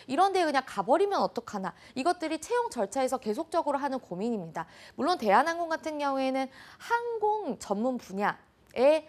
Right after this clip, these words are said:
직무를 전공한 분들이 있죠. 항공대나 뭐 그런 대학을 나오신 분들을 선호를 하긴 하지만 그런 분들만 뽑는 건 아닌데 그런 분들은 오히려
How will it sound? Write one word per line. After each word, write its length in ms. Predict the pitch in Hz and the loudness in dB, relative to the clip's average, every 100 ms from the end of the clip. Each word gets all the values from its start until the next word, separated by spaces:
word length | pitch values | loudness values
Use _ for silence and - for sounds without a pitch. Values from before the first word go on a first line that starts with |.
| - | -14
직무를 1200 | - 247 254 294 311 214 - _ _ - 277 220 - | -6 -2 -2 0 0 -2 -4 _ _ 2 4 4 0
전공한 680 | - 208 254 370 403 381 | -2 0 2 4 4 2
분들이 420 | 294 247 226 240 175 | -2 -4 -4 -4 -4
있죠. 280 | - 180 | -8 -12
항공대나 880 | 170 196 392 381 415 311 269 240 240 | -10 -8 -4 -2 -2 -4 -4 0 0
뭐 220 | 220 175 175 - - | 2 0 -4 -14 -4
그런 440 | 233 277 302 294 294 - - - _ | 4 6 6 2 -6 -10 -20 -20 _
대학을 380 | 214 247 302 294 | 6 6 8 6
나오신 340 | 180 214 254 | 4 4 -2
분들을 240 | 226 208 220 | -4 -4 -6
선호를 400 | 320 339 320 320 | -6 -6 -4 -4
하긴 220 | 330 320 | -4 -8
하지만 340 | 240 226 262 - - - | -8 -2 -4 -4 -18 -2
그런 300 | 247 320 339 | 4 4 4
분들만 400 | 339 320 285 285 | -6 -4 -4 -4
뽑는 260 | 320 330 | -6 -6
건 200 | 302 277 - | -4 -4 -6
아닌데 800 | 170 220 233 170 175 180 175 - - | -6 -4 -4 -4 -2 -2 -4 -16 -20
그런 220 | - 247 277 | 0 2 2
분들은 380 | 262 254 226 | 2 2 4
오히려 420 | 180 202 202 311 | 2 0 4 4